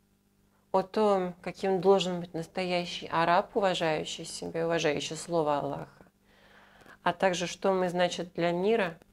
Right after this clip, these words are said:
кто мы для мира и, а, какую ценность, значимость и реальную историческую свиде-,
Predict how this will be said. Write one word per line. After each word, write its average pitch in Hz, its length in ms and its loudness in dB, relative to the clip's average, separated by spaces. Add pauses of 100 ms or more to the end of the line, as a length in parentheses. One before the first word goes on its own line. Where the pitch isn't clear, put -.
(140)
кто 196 240 2
мы 202 160 4
для 175 160 0
мира 170 400 -4 (160)
и, 151 560 -6 (880)
а, 156 220 -4
какую 214 380 2
ценность, 214 640 0
значимость 175 1040 -2
и 170 340 -2
реальную 175 320 2
историческую 170 1040 -8
свиде-, 185 380 0